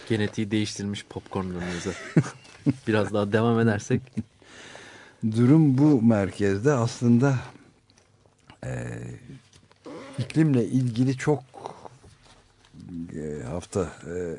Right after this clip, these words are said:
Speaker 2: geçen hafta Perşembeden itibaren Pazara kadar da Küçükkuyu'da, Alatepe seminerlerinde de konuştuğumuz konular arasında bunlar çok yer tutuyordu. Nasıl bir yatay, yerel ve yavaş,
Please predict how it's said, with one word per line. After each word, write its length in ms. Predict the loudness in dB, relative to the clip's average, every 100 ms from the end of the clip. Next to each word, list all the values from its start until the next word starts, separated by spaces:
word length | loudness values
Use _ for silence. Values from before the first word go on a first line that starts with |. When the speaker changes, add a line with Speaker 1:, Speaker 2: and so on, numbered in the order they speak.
| -10 -14 -14 -8
Speaker 2:
geçen 380 | -6 -4 -2 0
hafta 480 | -2 -4 -4 -6 -6 -10
Perşembeden 800 | -8 -6 -6 -2 0 0 0 -2
itibaren 540 | -4 -6 -2 -2 -2
Pazara 400 | -4 -2 -2 -2
kadar 400 | -4 -6 -6 -6
da 80 | -10
Küçükkuyu'da, 680 | -12 -14 -12 -6 -6 -6 -8 -12 -20 -20 -20 -10
Alatepe 560 | -4 -4 -4 -8 -10
seminerlerinde 920 | -6 -2 0 0 -2 -2 -2 -2 -2
de 100 | -2
konuştuğumuz 840 | -2 -2 -4 -4 -6 -4 -2 -2 -6
konular 520 | -4 -2 0 0 -2
arasında 560 | -6 -10 -6 -2 -2 0
bunlar 360 | 0 0 -4 -6
çok 140 | -10 -10 _ -20 -20 -20 _ -6
yer 280 | 0 0
tutuyordu. 680 | 0 -6 -10 -6 -4 0 0 0 -10 -20 -20 -20 -18 -4
Nasıl 420 | -2 -2 -4 -4
bir 360 | -4 -4 -8 -16
yatay, 600 | -10 -10 -8 -6 -4 -4
yerel 560 | -2 -2 -2 -2 -4 -6 -10
ve 340 | -6 -6 -6 -12 -20 _ _
yavaş, 360 | -6 -2 -2